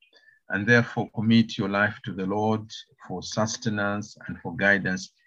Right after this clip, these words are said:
every step of the way. And also, I think what I found most helpful is to be able to associate with other believers nearby.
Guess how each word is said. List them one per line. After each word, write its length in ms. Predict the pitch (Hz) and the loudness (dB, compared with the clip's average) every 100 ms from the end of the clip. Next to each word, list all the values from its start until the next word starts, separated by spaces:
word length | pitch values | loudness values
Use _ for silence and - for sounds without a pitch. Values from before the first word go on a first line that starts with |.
| _ - | _ 0
every 280 | 110 107 107 | 4 4 4
step 380 | - - 95 - | 0 2 2 0
of 180 | - 85 | -6 -6
the 80 | 85 | -6
way. 220 | 87 80 - _ _ _ _ - - - - _ _ _ _ _ _ | -4 -6 -12 _ _ _ _ -20 -20 -20 -20 _ _ _ _ _ _
And 280 | 120 117 117 | 8 10 10
also, 400 | - 190 196 151 | 8 6 6 4
I 80 | 123 | 4
think 220 | 175 165 | 4 6
what 140 | 151 139 | 8 8
I 100 | 123 | 8
found 380 | - 143 135 | 6 6 8
most 300 | 120 147 147 - | 8 4 0 -6
helpful 520 | 117 110 - - 101 104 | -6 -6 -8 -12 -8 0
is 160 | 110 - | 0 0
to 100 | 117 | 2
be 160 | 117 | 4
able 240 | 143 143 135 | 6 6 4
to 540 | - 127 117 107 107 127 _ _ - - | 4 2 2 2 -4 -8 _ _ -8 -6
associate 760 | 113 - 156 - 139 131 127 | -4 -2 0 2 4 2 2
with 200 | 107 98 - 123 | -2 -6 -6 -4
other 180 | 110 104 | -2 -2
believers 600 | 90 95 101 95 95 - | -4 -4 -6 -6 -6 -6
nearby. 340 | 95 80 - | -10 -8 -10